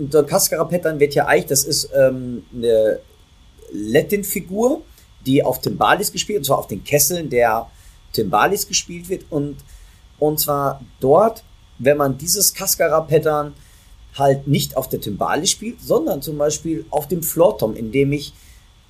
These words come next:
auf dem Shell, auf dem Kessel des Floor-Toms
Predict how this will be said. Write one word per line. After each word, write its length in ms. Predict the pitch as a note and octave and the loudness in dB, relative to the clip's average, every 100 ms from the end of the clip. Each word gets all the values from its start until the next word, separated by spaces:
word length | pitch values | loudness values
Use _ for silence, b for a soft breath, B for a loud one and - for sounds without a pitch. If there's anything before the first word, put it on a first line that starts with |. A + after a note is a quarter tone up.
| - | 2
auf 260 | C3 C#3 - | 4 4 0
dem 240 | A#2 F#2+ - | -6 -6 -2
Shell, 560 | - E3+ G3 C#4+ D#4+ - - - | 2 6 6 4 0 -6 -20 -6
auf 200 | G#2+ - | -4 -2
dem 380 | G#2+ G#2 G2 F2+ - - | -4 -4 -6 -18 -20 -14
Kessel 420 | - F#3+ - B3+ F3+ | -2 2 2 2 2
des 180 | C#3+ | 2
Floor-Toms 1000 | - - B2+ D3+ G#3 - G3 F#3 F#3 - | 0 -2 2 4 2 0 -2 0 -2 -4